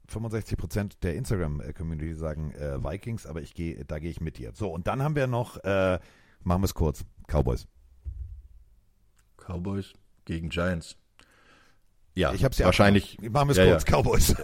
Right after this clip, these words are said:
Speaker 2: Ja, genau. Ja, ja, genau.
Speaker 1: Also
Speaker 2: Ich
Speaker 1: ke-, keine Offense gegen irgendwas ist jetzt nichts, also sagen wir's mal so,
Speaker 2: Nein.
Speaker 1: ist jetzt nicht so gut. Mal gucken, wo wir beiden, äh, d'accord liegen. Ich sage Bears, du sagst, ja, wir sagen mal,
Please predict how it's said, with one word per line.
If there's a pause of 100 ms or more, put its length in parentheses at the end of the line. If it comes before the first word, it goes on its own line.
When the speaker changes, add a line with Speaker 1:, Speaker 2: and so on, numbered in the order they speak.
(300)
Speaker 2:
Ja,
genau.
Ja,
ja, (120)
genau.
Speaker 1:
Also
Speaker 2:
Ich
Speaker 1:
ke-,
keine
Offense
gegen
irgendwas (400)
ist
jetzt
nichts,
also (280)
sagen
wir's
mal
so,
Speaker 2:
Nein.
Speaker 1:
ist
jetzt
nicht
so
gut. (360)
Mal
gucken,
wo
wir
beiden,
äh,
d'accord
liegen.
Ich
sage
Bears,
du
sagst, (160)
ja,
wir
sagen
mal,